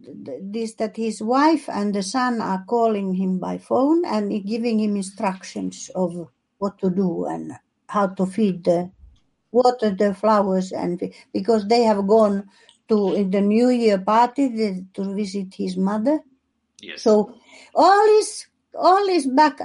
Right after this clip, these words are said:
Speaker 1: you know, it, there's a backup on every explanation to everything.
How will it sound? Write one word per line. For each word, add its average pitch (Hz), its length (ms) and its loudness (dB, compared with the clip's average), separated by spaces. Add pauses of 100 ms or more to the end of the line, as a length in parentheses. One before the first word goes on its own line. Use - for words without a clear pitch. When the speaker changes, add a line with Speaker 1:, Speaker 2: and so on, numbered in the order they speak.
Speaker 1:
you 285 140 -2
know, 320 160 4
it, 285 200 -4
there's 294 220 2
a 277 80 0
backup 269 540 0
on 233 180 -4
every 285 400 -6
explanation 220 960 -4
to 202 100 0
everything. 202 680 -2